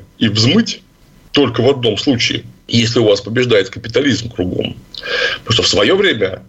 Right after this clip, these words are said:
это было очень прогрессивное явление, я имею в виду, э, шестнадцатый, восемнадцатый века. Как, это время сложения политической нации в современном смысле слова, потому что народы-то были, а вот нации не было. Э, это национализм равно капитализм.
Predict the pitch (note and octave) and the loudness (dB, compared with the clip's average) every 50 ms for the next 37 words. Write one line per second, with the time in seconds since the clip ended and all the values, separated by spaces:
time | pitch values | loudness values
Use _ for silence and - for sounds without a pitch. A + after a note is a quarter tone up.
0 | _ _ _ _ _ _ - - - - G#2+ - - G#2+ G#2+ G#2+ B2 A#2+ A#2+ G#2+ | _ _ _ _ _ _ -20 -16 -6 -6 -2 -2 0 0 2 2 2 2 2 0
1 | - G2 G2 F#2 F#2+ G2 - - A2 F2+ F#2 F2 F2+ F2 F#2 F2+ F#2+ C3 D#3+ E3+ | 0 -2 0 0 0 0 0 0 0 2 2 2 2 2 0 0 0 0 0 0
2 | D3 A#2+ G2 F#2 F#2 F#2+ F#2 G2 F#2+ F#2+ F#2+ F#2 F#2+ F2+ F2 - - - - - | 0 0 0 2 0 0 0 0 0 0 0 0 0 -2 -2 -2 -6 -10 -10 -10
3 | - - - - - - E2+ E2+ D2 E2 - - - - - A2+ G#2+ G2 - - | -10 -12 -6 -6 -4 0 2 2 2 2 4 2 2 0 2 2 0 0 0 -2
4 | - G2 F2 F#2+ - - G2+ G#2 F#2+ F#2+ - - F#2+ F2+ G2 G#2 - F#2+ E2 - | -4 -2 0 0 -2 0 2 0 0 0 -2 -4 -2 -2 -2 -2 0 -2 -2 -2
5 | - - - G#2 F#2 - F#2 F#2+ G2 - G#2+ G#2 B2+ B2+ G#2 G#2 - - G2+ G2+ | -6 -4 -4 -4 -4 0 -2 -2 0 0 0 2 2 2 0 0 0 2 2 0
6 | G2+ A2 B2 A#2 F#2 F#2 F2+ - - - - B2 A#2 A2 A#2+ B2 A2+ - D#3+ C#3+ | 2 2 0 0 0 -2 -4 -4 -6 -2 2 2 4 4 2 0 0 -2 -4 -2
7 | - A#2 G2+ - - - A#2+ - - A#2+ A#2 - - - F2+ F#2 F#2+ - - G2+ | 0 0 -2 -2 -2 -2 -2 -2 -2 -2 -4 -2 -2 0 0 0 0 0 0 0
8 | G#2+ A#2 A#2 B2+ B2+ A#2+ A#2 A#2+ A#2 A#2 A#2+ B2 B2 A#2+ A2+ A#2 A2+ - - A#2+ | 2 2 2 2 2 2 2 2 2 2 2 2 2 2 2 0 0 0 2 2
9 | A#2 A#2 A#2 A2+ A#2 - - - - G2 F#2+ A2 A#2+ A#2+ G2+ G2 - G#2+ G2+ A#2 | 4 4 2 2 2 0 -2 0 2 2 2 4 4 4 2 2 -2 -2 0 0
10 | D3 B2 - - F2 F2+ F#2 - F2+ F#2 - - G#2+ A2 A2+ G2 - - - - | 0 2 2 2 0 -2 0 0 -2 -2 0 -2 0 2 2 0 0 0 0 0
11 | - - - _ - A2+ G2+ F#2 F2 F2+ - - A#3+ C4 D4 B3+ - - _ _ | -2 -2 -4 _ -2 0 0 2 2 2 2 2 2 2 2 -2 -4 -10 _ _
12 | _ _ _ _ _ - A#2 A2+ A#2 A2+ A#2 G#2+ A#2+ G3+ A3+ B3 A#3+ - - A2+ | _ _ _ _ _ 0 0 0 0 0 0 0 2 0 0 2 2 0 0 2
13 | G#2+ - B2 A#2 - - - - G#2+ G2+ A2 A#2+ A#2 A#2+ A#2+ A#2 | 2 2 2 0 -2 -2 0 0 0 2 0 0 2 2 2 0